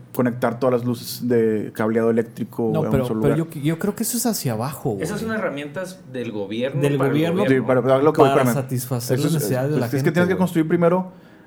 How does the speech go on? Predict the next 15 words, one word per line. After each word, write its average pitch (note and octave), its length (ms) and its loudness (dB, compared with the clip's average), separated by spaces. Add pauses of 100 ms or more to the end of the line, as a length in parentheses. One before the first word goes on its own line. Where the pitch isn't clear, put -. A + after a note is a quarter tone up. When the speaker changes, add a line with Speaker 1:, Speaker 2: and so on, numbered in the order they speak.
Speaker 1:
la A#2+ 160 4
base C3 360 2
de, D#3 160 0 (120)
de C#3 180 2
control C3 680 0
total D#3+ 460 2
del C#3+ 160 2
municipio B2 560 0
en, C#3+ 120 0
en A#2+ 120 -2
cuestión, A#2 580 -2 (800)
este, G#2+ 960 -2 (760)
digital B2 540 0
o C#3+ 60 4
administrativa, B2 580 -2